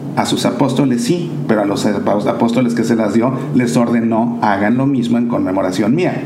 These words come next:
Entonces, por eso la iglesia por nueve siglos así la dio, y por eso actualmente la sigue dando al que quiera. Pero en tiempo de pandemia, donde el obispo diga,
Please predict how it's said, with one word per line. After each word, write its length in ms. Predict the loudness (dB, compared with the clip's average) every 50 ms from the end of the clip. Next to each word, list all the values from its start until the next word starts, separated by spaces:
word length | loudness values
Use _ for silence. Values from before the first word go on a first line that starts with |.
| -6 -8 -8 -8 -10 -10 -10 -10 -10 -10 -10 -10 -8 -6
Entonces, 680 | -6 -4 -4 -2 -4 -4 -4 -6 -8 -10 -10 -10 -10 -6 -4
por 160 | -2 -2 -2
eso 160 | -2 0 0
la 100 | 0 2
iglesia 440 | 2 2 0 0 0 0 -2 -2 -2
por 160 | -2 -2 0
nueve 280 | 0 0 0 0 0 2
siglos 480 | 2 2 2 2 2 2 0 0 -2 -6 -8 -10 -8 -6
así 240 | -6 -4 -2 0 0
la 140 | 2 2 2
dio, 280 | 2 2 2 0 0 -2 -4 -6 -6 -8 -8 -8 -8 -8 -4 -2
y 100 | 0 0
por 200 | 0 0 0 0
eso 380 | -2 -2 0 0 0 0 0 -2
actualmente 680 | -4 -4 -2 -2 0 0 0 0 0 0 0 0 0 0 0 -2 -4 -4 -4 -2
la 120 | -2 -2
sigue 260 | -2 0 0 2 2 2
dando 380 | 2 2 2 2 0 0 0 -2 -2 -4 -6 -6 -6 -6 -4 -4
al 220 | -4 -4 -4 -4
que 160 | -4 -4 -2 0
quiera. 420 | 2 2 2 2 2 0 -2 -6 -8 -10 -10 -10 -10 -10 -10 -6 -2
Pero 120 | -2 0 0
en 120 | 0 2
tiempo 300 | 2 2 2 2 2 2
de 80 | 2 2
pandemia, 640 | 2 0 2 2 2 2 2 2 2 0 0 -2 -4 -6 -6 -6 -4 0
donde 300 | 0 2 2 2 2 2
el 100 | 2 2
obispo 420 | 2 2 0 0 0 0 0 0
diga, 440 | 2 2 2 2 2 0 -2 -2 -4